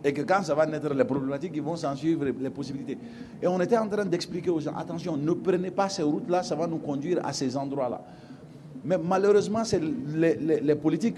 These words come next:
eux-mêmes qui instrumentalisent la colère de l'État. Quant aux dirigeants qui essaient de se protéger contre la population, c'est naturel. Même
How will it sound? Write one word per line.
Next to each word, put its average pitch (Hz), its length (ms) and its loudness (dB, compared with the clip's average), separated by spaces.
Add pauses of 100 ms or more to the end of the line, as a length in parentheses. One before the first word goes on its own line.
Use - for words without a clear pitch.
eux-mêmes 220 420 8
qui 151 240 -4
instrumentalisent 170 760 0
la 127 120 4
colère 123 320 2
de 98 100 -8
l'État. 85 260 -8 (600)
Quant 247 220 2
aux 220 100 2
dirigeants 190 440 2
qui 180 100 -2
essaient 175 280 4
de - 60 -4
se 170 60 -4
protéger 147 500 0
contre 175 220 -4
la 143 100 2
population, 139 520 -2
c'est 170 140 -2
naturel. 156 440 2
Même 175 280 0